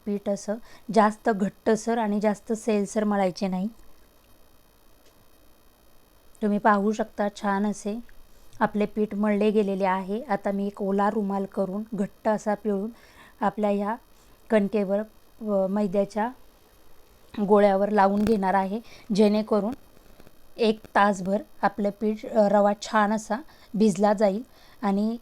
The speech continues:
एक वाटी दुधामध्ये आपलं दोन चमचे दूध शिल्लक राहिलेले आहे. एका तासानंतर तुम्ही पाहू शकता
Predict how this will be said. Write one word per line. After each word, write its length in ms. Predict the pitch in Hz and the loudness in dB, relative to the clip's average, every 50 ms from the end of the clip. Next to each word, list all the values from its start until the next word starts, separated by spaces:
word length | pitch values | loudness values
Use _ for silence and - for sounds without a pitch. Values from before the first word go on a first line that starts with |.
| - - | -8 -2
एक 240 | 254 226 233 233 - | 0 0 0 2 2
वाटी 320 | 226 233 214 214 - 220 | 2 2 2 2 -2 -4
दुधामध्ये 600 | 196 202 208 175 208 202 202 202 196 165 190 214 294 - | -4 -4 0 2 2 2 2 0 -2 -4 -6 -6 -6 -6
आपलं 380 | 226 202 - - 202 196 214 240 311 - - - - - - - - - - - - - - - - - - - | -6 -6 -6 -4 -4 -2 -2 -4 -4 -8 -16 -20 -20 -20 -20 -20 -20 -20 -20 -20 -20 -20 -20 -20 -20 -16 -12 -2
दोन 340 | 175 185 220 226 247 262 | 4 4 6 6 4 2
चमचे 400 | 262 - 262 220 202 - - 208 | 2 4 4 4 4 2 -2 -2
दूध 200 | 196 175 196 190 - - | -2 -2 -4 -6 -8 -8
शिल्लक 420 | - - 214 196 190 202 202 - | -8 -6 -4 -2 -2 -2 0 0
राहिलेले 400 | 226 233 220 202 190 190 180 196 | 0 -2 -2 -2 -4 -4 -2 -2
आहे. 260 | 196 190 190 202 190 220 - - | -2 -2 -4 -6 -10 -12 -8 -4
एका 260 | 214 208 202 - 214 214 - | -4 -2 0 0 0 2 2
तासानंतर 540 | 233 214 - 226 214 208 196 185 - 202 185 | 0 2 2 0 -2 -2 -4 -4 -4 -6 -6
तुम्ही 280 | - 214 196 202 202 - | -4 -4 -4 -4 -2 0
पाहू 320 | - 202 190 185 180 208 214 | 0 0 0 0 -2 -4 -4
शकता 400 | - 226 214 - - 220 196 | -4 -6 -6 -6 -4 -4 -4